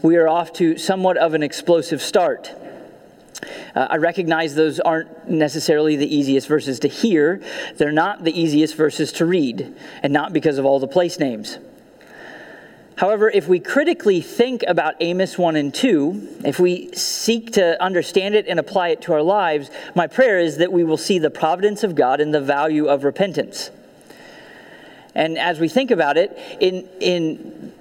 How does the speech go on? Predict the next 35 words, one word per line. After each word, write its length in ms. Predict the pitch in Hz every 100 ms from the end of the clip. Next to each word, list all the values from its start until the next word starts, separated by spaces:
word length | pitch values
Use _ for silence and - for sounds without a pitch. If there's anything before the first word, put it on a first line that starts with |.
| -
the 120 | 165
month 200 | 185 208
of 120 | 185
September, 520 | - 165 185 247 196 170
I 140 | 165
preached 340 | 170 226 175 -
two 160 | 220
sermons. 460 | 190 254 233 147 127
One 340 | 151 208 220
was 300 | 175 180 151
on 640 | - 175 165 147 - - - -
the 140 | 143
covenant 500 | - - 220 202 165
prosecutor, 720 | - 170 - 180 - 202 254 254 - - - - -
which 280 | 175 190 -
was 200 | 208 185
the 160 | 180 196
idea 420 | 185 196 208 202
of, 400 | 147 185 180 147 - - - - - -
uh, 180 | 160 -
the 160 | 170
Lord's 340 | 185 214 202 -
prophets 560 | - 262 233 190 -
who 160 | - 165
come 580 | - 226 226 160 139 131 - - -
and, 360 | 170 180 175 -
and 300 | 175 175 165
point 400 | - 254 254 240
out 480 | 220 208 151 196 - - - - - -
where 340 | 170 185 208 202
God's 380 | 170 175 170 -
people 400 | 269 262 190 151
have 180 | 165
gone 220 | 156 165 156
astray 880 | 139 - 226 185 127 80 73 -